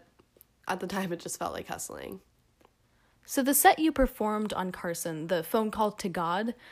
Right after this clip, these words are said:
Speaker 2: I'm curious as to how you got the inspiration for that piece. And I know that a lot of comedy comes from a very dark place in a lot of cases. So does that apply to this piece about God?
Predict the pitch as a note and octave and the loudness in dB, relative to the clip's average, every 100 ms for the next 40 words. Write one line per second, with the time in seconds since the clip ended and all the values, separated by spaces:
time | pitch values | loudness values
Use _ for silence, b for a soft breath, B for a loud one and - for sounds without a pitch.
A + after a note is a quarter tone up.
0 | b b - C4 C4 F4+ F#4+ F4+ C4 A#3 | b b 0 0 0 0 0 0 -2 0
1 | A3+ - - C#4 C4 B3+ A#3 G#3 F#3+ G3+ | -2 -4 -4 0 2 2 2 0 -2 -2
2 | - F3 F3 F3 E3+ D#3 - D#3+ D#3+ - | -2 0 0 -2 -4 -6 -6 -6 -6 -8
3 | - - - - b b b - A#3+ C4 | -12 -12 -10 -12 b b b -2 2 4
4 | E4+ E4+ C#4 A3 G3+ G3+ A#3 A3+ - G#3 | 4 4 4 2 4 4 2 0 -2 -2
5 | G3+ G3 G3+ G3 - G3+ F#3+ F3 F#3 F3 | 0 -2 -2 -4 -4 -4 -2 0 0 0
6 | E3+ - F3+ F3 - - - E3 A#3+ - | -2 -4 -2 -2 -2 -6 -4 -2 -2 -2
7 | A3+ A3+ A3 A3+ A#3 A3+ B3 A#3+ - - | -2 0 -2 -4 -6 -4 -4 -4 -6 -8
8 | - A#3+ A#3+ A3 B3+ F4 - A#3 - F3+ | -2 2 2 4 4 2 0 -4 -2 -2
9 | F3 F#3+ G#3 G#3+ G3+ - G3 - F#3 F3+ | 0 -2 -2 -2 -2 -4 -4 -2 -2 -2
10 | F3 F#3 F#3 G#3+ | -2 0 0 -2